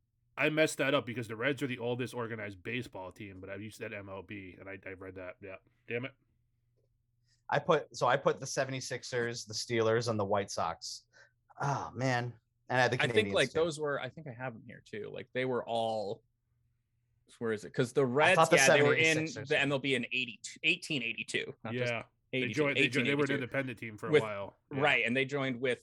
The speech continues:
Speaker 3: the Pirates and the Cardinals.
Speaker 1: Yep.
Speaker 3: Um, the White Sox were nineteen oh one.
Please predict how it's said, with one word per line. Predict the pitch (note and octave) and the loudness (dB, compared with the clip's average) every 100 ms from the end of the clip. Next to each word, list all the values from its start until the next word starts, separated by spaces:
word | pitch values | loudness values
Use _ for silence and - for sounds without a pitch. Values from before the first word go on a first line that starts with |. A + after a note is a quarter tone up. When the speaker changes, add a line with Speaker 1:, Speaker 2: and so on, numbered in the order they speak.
| _ | _
Speaker 3:
the | B2 A#2 - | -4 -4 -2
Pirates | - C#3+ C#3 - | 0 2 0 -2
and | A2+ | -12
the | A2 | -6
Cardinals. | C3 B2+ B2 A#2+ A#2+ A#2 - _ | -2 -2 -2 -4 -4 -8 -14 _
Speaker 1:
Yep. | G#2 G#2 - A#2 | -10 -10 -12 -10
Speaker 3:
Um, | G2+ G2 G2 G2+ - _ _ _ _ | -10 -8 -10 -12 -16 _ _ _ _
the | A2+ | -8
White | B2 C3+ | -6 -4
Sox | - B2 A2 - | -2 -2 -2 -6
were | G#2 G#2 G#2+ | -6 -6 -6
nineteen | A#2 C3+ - C#3 | -4 -4 -2 0
oh | B2+ | 0
one. | A#2 G2+ E2 A2 | -2 -6 -6 -10